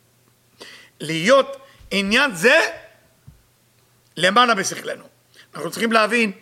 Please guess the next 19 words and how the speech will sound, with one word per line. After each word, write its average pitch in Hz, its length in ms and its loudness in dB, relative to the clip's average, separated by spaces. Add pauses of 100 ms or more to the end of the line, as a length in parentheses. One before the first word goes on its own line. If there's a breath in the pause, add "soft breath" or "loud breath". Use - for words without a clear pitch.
(300 loud breath)
שהעניין 196 520 0
זה 208 220 2 (520 soft breath)
הוא, 233 460 0 (520)
אה, 180 380 4 (140)
אה, 160 340 0 (640)
יותר 180 400 0
משכלנו. 165 540 -10
מה 185 100 -2
זה 190 100 0
יותר 190 180 -2
משכלנו? 180 440 -6 (600 loud breath)
השכל 277 380 -2
של 240 140 0
האדם 233 240 0
מוגבל. 226 460 -2 (580 soft breath)
בתוך - 340 -2
איפה? - 520 -4 (360 loud breath)
בתוך 202 260 -2
הגולגולת. 262 680 0